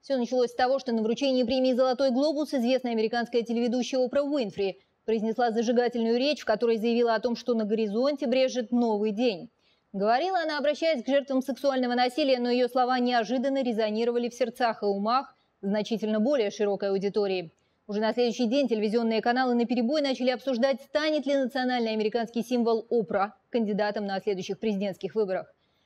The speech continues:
В пылу этих дискуссий ненадолго на второй план отошла главная тема недели — книга «Огонь и ярость», в которой до сих пор мало кому известный журналист Майкл Уолф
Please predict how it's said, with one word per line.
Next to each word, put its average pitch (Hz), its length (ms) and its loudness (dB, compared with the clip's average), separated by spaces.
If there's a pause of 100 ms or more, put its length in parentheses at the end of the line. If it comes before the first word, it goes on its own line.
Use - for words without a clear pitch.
(220)
В - 40 -8
пылу 247 200 2
этих 302 220 0
дискуссий 285 440 0
ненадолго 254 760 2
на 202 100 -4
второй 196 300 -2
план 240 320 0 (360)
отошла 202 360 0
главная 277 560 0
тема 262 240 0
недели — 214 600 -2 (100)
книга 226 500 0
«Огонь 220 360 2
и 269 100 2
ярость», 214 360 -2
в - 40 -20
которой 233 540 0
до 233 100 -2
сих 254 160 -4
пор 311 200 2
мало 262 300 4
кому 262 300 2
известный 247 380 -2
журналист 240 460 -2
Майкл 240 360 0
Уолф 269 380 -2